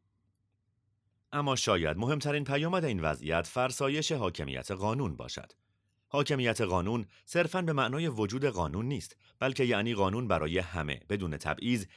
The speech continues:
به شکلی قابل پیشبینی و مستمر اجرا شود. اهمیت این اصل در آن است که اعتماد اجتماعی،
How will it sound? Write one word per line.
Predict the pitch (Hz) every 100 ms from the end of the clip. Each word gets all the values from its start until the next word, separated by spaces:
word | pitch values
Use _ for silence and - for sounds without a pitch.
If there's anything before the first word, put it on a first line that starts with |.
| -
به | -
شکلی | 156 175 156 143
قابل | - 92 82
پیشبینی | 80 82 - 82 92 139
و | 143
مستمر | 131 - 85 76 67 -
اجرا | 113 101 87
شود. | - 65 60 - _ _ _ _ _ _ -
اهمیت | 160 185 185 165
این | 143 139
اصل | 120 - 113
در | 104
آن | 120
است | 90 71
که | - 73 69 - - _ 104
اعتماد | 120 - 143 147 143
اجتماعی، | 113 - - 82 78 107 113